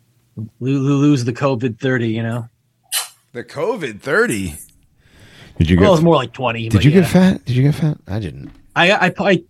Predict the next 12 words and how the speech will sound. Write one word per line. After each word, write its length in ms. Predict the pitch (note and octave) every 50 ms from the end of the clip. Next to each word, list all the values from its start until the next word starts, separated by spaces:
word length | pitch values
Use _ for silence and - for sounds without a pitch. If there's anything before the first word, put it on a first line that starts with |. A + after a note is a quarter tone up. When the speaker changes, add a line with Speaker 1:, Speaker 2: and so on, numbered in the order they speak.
| -
Speaker 1:
I 120 | - F3+ F3+
chubbed 440 | - - - A3+ A3+ F#3+ D3 B2+ A2
up. 200 | C#3 A2+ F#2+ -
I'm 180 | A#2 A#2 B2 D3
not 200 | D#3+ C#3+ D#3 -
fat 340 | - - C3+ B2 G#2+ -
yet. 360 | G#2 G#2+ A2 A#2 G#2+ F2+ - -
Speaker 2:
Right, 220 | F2+ D#2 C2 B1+
Speaker 1:
But, 100 | - -
Speaker 2:
right, 140 | - - F#2+
right. 20 | G#2 G2+ F#2+ F#2+ F#2+ - -
Speaker 1:
uh, 120 | - -